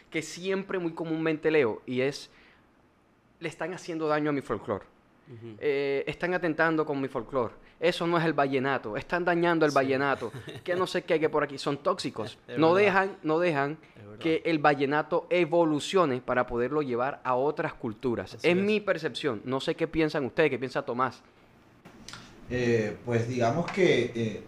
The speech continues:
Speaker 3: la música es universal, como lo dijo en su momento Iván David. Eh, el vallenato como tal es un sonido cara-, eh, muy característico, muy, muy marcado. Eh, pero el vallenato, digamos que,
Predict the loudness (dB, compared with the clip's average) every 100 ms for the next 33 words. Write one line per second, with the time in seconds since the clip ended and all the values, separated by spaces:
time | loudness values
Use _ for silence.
0 | -6 -2 0 0 2 4 4 2 2 0
1 | 0 0 2 0 -2 -4 -2 0 -2 -4
2 | -6 -6 -4 -6 -8 -16 -20 -20 -20 -2
3 | 4 4 4 2 -6 -18 -20 -20 -20 -20
4 | -20 -18 -6 -4 2 4 4 2 0 0
5 | -2 -2 -2 -2 -4 -4 -6 -4 -4 -2
6 | -4 -4 -4 -4 -6 -8 -8 -4 -2 -4
7 | -4 -8 -10 -12 -10 -4 0 0 -2 -2
8 | -2 0 -2 0 2 4 0 -6 -20 -20
9 | _ _ -20 -20 -20 -20 -20 -20 -12 -4
10 | -2 0 -2 -4 -16 0 6 8 6 2
11 | -6 -16 -20 -20 -20 -10 -4 -2 2 2
12 | 2 0 0 -2 -2 -2